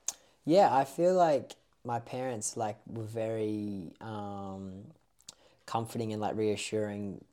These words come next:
that this is what I wanted to do and it was fun and I'm having fun with it and I'm meeting all these people and I get to do a little bit of travel, and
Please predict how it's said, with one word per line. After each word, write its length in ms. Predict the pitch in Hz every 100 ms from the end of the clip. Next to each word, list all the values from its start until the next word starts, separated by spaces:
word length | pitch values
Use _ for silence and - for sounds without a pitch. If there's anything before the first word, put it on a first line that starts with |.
| -
that 280 | 101 95 -
this 200 | 104 -
is 60 |
what 100 | 107
I 40 | 101
wanted 220 | 98 98
to 100 | 95
do 180 | 98 101
and 100 | 98
it 80 | 98
was 200 | 85 90
fun 400 | - 98 98 98
and 160 | 92 92
I'm 100 | 101
having 220 | 101 95
fun 260 | - 98
with 160 | 98 98
it 220 | 98 98
and 120 | 98
I'm 140 | 95 95
meeting 240 | 98 98
all 100 | 98
these 200 | 95 92
people 400 | - - 117 113
and 100 | 107
I 60 | 104
get 140 | 104
to 60 | -
do 120 | 104
a 20 |
little 180 | 101 104
bit 120 | 98
of 80 | 98
travel, 500 | - 101 98 101 101
and 160 | 98